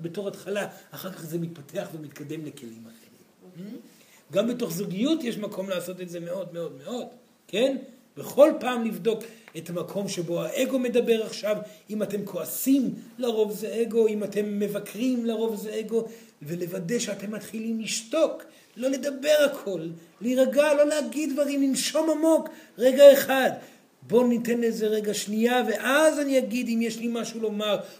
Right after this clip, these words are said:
Speaker 1: אולי אני צריך לומר לאשתי את הדבר הזה בזמן קרבה, ולא בזמן מרחק, לוודא שאתם אומרים את הדברים וחשים תחושת מלאות בפנים, ולא תחושת קיבוץ.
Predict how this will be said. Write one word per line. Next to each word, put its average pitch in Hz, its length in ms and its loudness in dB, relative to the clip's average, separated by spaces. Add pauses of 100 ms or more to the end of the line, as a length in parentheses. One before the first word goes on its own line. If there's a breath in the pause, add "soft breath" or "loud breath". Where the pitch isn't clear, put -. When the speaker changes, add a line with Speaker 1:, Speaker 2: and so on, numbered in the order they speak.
Speaker 1:
אולי 190 300 -2
אני 214 160 -4
צריך 233 280 -6
לומר 233 320 2
לאשתי 240 440 0
את 247 60 -2
הדבר 240 240 2
הזה 233 280 -2
בזמן 233 420 -6
קרבה, 240 480 0 (360 loud breath)
ולא 240 180 4
בזמן 254 500 0
מרחק, 254 540 -2 (260 loud breath)
לוודא 175 440 -4
שאתם 196 480 -2 (880 loud breath)
אומרים 180 540 0
את 262 100 2
הדברים 226 460 0
וחשים - 720 -2
תחושת 196 460 -8
מלאות 165 580 -6
בפנים, 127 380 -18 (340 soft breath)
ולא 175 180 -4
תחושת - 580 -16
קיבוץ. - 580 -20